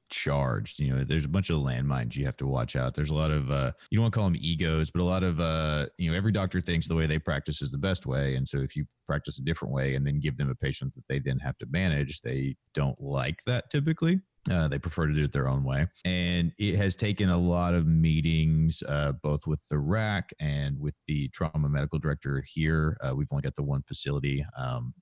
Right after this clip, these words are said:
in our local area. And then beyond that, they're flying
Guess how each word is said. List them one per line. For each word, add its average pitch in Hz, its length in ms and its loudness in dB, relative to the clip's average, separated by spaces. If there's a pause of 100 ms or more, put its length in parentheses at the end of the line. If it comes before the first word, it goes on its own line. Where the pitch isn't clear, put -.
in 73 280 -2
our 69 180 -2
local 69 340 -4
area. 69 560 0
And 65 160 -4
then 67 260 -2
beyond 67 360 -2
that, 69 280 -2
they're 65 460 -4 (100)
flying 64 440 -4